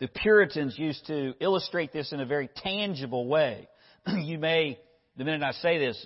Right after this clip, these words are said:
uh, have pictures come back to your mind of, of old churches. He said the Puritans used to design their churches with the cemeteries in the front yard, so you would have to walk through the tombstones to get to the doors of the church.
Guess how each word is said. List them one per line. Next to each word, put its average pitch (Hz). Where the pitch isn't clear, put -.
uh, -
have 135
pictures -
come 135
back 135
to 135
your 123
mind 135
of, 107
of 123
old 123
churches. 147
He 214
said 247
the 190
Puritans 202
used 175
to 139
design 165
their 196
churches 208
with 160
the 147
cemeteries 180
in 151
the 139
front 190
yard, 175
so -
you 170
would 190
have 185
to 143
walk 170
through 226
the 185
tombstones 165
to 165
get 190
to 165
the 135
doors 170
of 123
the 123
church. 139